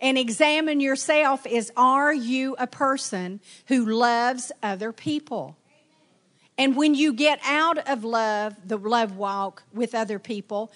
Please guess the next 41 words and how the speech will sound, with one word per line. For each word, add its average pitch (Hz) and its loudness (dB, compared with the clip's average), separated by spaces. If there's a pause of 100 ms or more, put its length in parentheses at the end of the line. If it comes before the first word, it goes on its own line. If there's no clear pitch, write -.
(220)
do 208 -2
you 262 0
repent 269 -6 (240)
and 196 -8
do 190 -8
you 233 -4
get 254 -2
that 254 -6
straight? 202 -10 (520)
Because 247 0
I'm 330 2
gonna 403 -6
tell 415 -6
you, 254 -6
if 240 -4
you 311 -2
don't, 339 -6 (760)
you 240 0
don't 392 2
have 330 -2
to 277 2
wonder 269 0
and 226 0
you 285 4
don't 311 2
have 302 -4
to 277 -2
go 294 2
very 254 2
far 247 0
to 208 -8
find 240 -2
out 247 2 (300)
why 277 6
things 247 -2
are 226 0
not 220 -2
happening 202 -4
in 196 -2
your 196 -2
life. 208 -2